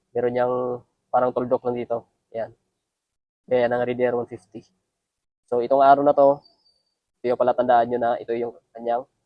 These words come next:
exhaust phase. Dito yan. Yan. Minsan, may mga palatandaan yan dito. Tingnan natin sa kabila.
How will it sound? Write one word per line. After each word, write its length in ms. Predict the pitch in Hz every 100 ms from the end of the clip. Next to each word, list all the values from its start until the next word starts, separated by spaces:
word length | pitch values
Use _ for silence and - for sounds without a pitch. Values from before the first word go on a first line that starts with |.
| _ _ _ _ _ -
exhaust 640 | - - 131 107 - - _ -
phase. 480 | 120 - - - - _
Dito 220 | 120 107
yan. 160 | 110 95 _ _ _ _ _ _ _ -
Yan. 120 | 98 -
Minsan, 400 | 131 127 139 139 - _ _ _
may 80 | -
mga 160 | 120 123
palatandaan 560 | 123 - 123 120 120
yan 40 | 120
dito. 240 | 113 110 - _ _ -
Tingnan 240 | 120 120
natin 160 | 113 113
sa 160 | 117
kabila. 160 | 113